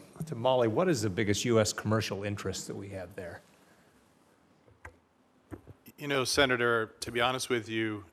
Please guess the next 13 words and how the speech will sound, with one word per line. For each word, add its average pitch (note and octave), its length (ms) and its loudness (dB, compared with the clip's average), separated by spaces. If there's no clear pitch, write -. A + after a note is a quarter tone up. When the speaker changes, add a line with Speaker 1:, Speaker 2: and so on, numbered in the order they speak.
Speaker 2:
the, G#2 380 -6
uh, A2 280 2
Mali B2 640 2
is A2 200 -6
fighting A#2+ 460 0
for G#2+ 220 -8
last A2+ 440 -2
place - 640 -6
in G#2+ 480 -4
a A2+ 140 -6
human A2+ 280 -10
index G2+ 640 -4
factor F#2+ 500 -4